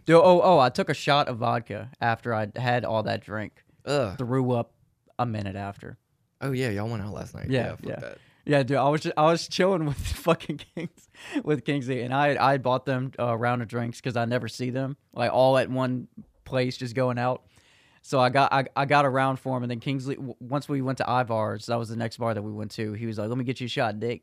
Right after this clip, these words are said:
Speaker 1: and then he got me a vodka shot. I took it, uh, chased it with some beer, and then, dude, I felt it.
Speaker 2: All the way down?
Speaker 1: All the
Speaker 2: <laughs>
Speaker 1: way down, bro. I'm like,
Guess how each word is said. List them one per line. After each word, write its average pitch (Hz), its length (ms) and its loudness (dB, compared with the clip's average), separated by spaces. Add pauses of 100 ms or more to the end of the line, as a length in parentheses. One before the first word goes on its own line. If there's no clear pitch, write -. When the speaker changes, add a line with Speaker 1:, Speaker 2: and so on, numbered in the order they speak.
Speaker 1:
and 120 140 -6
then 113 140 -4
he 110 80 -6
got 110 180 2
me 117 80 -4
a 110 40 -4
vodka 120 340 0
shot. 110 340 -6 (300)
I 123 100 -2
took 147 300 0
it, 139 200 -2 (360)
uh, 123 220 -2
chased 143 320 0
it 143 40 0
with 135 160 -2
some 131 140 -4
beer, 139 340 0 (380)
and 127 180 0
then, 127 240 0
dude, 143 220 0
I 139 160 2
felt - 480 -2
it. - 100 -14 (340)
Speaker 2:
All 98 200 2
the 98 80 4
way 95 140 2
down? 98 120 -2
Speaker 1:
All 170 320 10
the 185 100 4
Speaker 2:
<laughs> 165 100 4
Speaker 1:
way 160 280 6
down, 135 400 2
bro. 120 180 0
I'm 123 120 0
like, - 320 -4